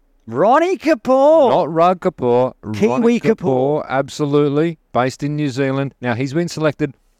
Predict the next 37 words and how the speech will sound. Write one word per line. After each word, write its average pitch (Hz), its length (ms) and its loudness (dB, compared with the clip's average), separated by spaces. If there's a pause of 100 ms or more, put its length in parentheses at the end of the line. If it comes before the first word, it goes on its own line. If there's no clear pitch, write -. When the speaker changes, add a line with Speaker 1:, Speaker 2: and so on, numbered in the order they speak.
(140)
Speaker 2:
for 135 100 -2
the 127 120 2
one-day 127 420 2
tri-series, 101 640 0
not 117 220 -2
for 135 100 -2
the 123 140 -4
three 117 300 -2
d-, 101 100 -8 (880)
one-days 98 500 0
against 92 260 -8
Malaysia. 107 440 -2 (100)
He's 101 140 -6
in 107 140 -2
for - 100 -10
the 98 100 -2
tri-series. 101 560 -2
So 110 120 -2
it's - 140 -6
a 104 60 -8
sixteen-man 139 960 -4
squad. 143 540 -2 (960)
Daniel 101 260 -2
Bakari, 113 560 -2 (420)
fantastic 95 540 -6
to - 60 -20
see 98 160 -6
his 92 120 -4
selection. 101 500 -4 (500)
A 101 40 -10
lot 104 140 2
of 95 140 -2 (220)
not 104 380 -2
surprising 104 600 -2
selections 101 540 -6
in 104 140 -2
there. 104 280 -4